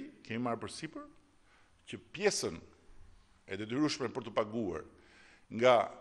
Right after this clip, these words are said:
eksportuesit në material porositësi, do e paguajmë ne. Për të mos rritur kostot e tyre, për të mos ulur konkurrueshmërinë e tyre në tregjet ndërkombëtare dhe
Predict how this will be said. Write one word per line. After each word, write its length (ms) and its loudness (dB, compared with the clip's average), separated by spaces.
eksportuesit 760 -6
në 120 -12
material 360 0
porositësi, 560 -10
do 100 -6
e 60 -8
paguajmë 380 -4
ne. 60 -16
Për 140 4
të 160 4
mos 180 -6
rritur 300 -2
kostot 340 2
e 100 -8
tyre, 240 -4
për 100 -4
të 60 -6
mos 240 -6
ulur 260 0
konkurrueshmërinë 720 -2
e 60 -8
tyre 260 -2
në 160 -8
tregjet 420 -6
ndërkombëtare 640 2
dhe 140 8